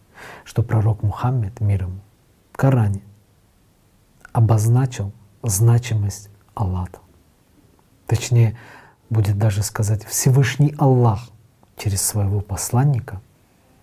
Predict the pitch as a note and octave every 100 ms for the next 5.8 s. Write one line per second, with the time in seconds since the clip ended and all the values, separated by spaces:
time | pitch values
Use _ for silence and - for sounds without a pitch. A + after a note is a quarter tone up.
0 | _ _ _ - A2+ A#2 G#2+ A2+ G2+ -
1 | F#2 - - G2 F2 E2+ - - _ _
2 | _ _ _ - - C#3 B2+ G#2 G#2 G2+
3 | - F#2+ F#2+ - - _ _ _ _ -
4 | F2+ F2+ E2 _ _ _ _ _ - -
5 | - - G2+ - A#2 F2+ E2+ -